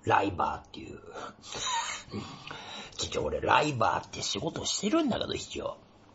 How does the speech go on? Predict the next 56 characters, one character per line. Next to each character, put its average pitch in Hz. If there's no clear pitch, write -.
う 85
ん。 78
こ 170
の 254
ツ 185
イ 277
キ 320
ャ 302
ス 294
は 254
さ、 180
ね、 135
別 104
に 92
お 78
金 98
に 101
な 110
る 107
わ 87
け -
じ 76
ゃ 73
な 82
い 85
か -
ら -
仕 -
事 98
で 85
は 69
な 95
い 104
け -
ど、 -
一 -
応 78
ラ 120
イ 247
バ 87
ー -
と -
い 87
う 73
さ、 -
ね、 98
TikTok -
ラ 104
イ 90
バ 71
ー、 113
YouTuber 113
と -
い 80
う 73
さ、 -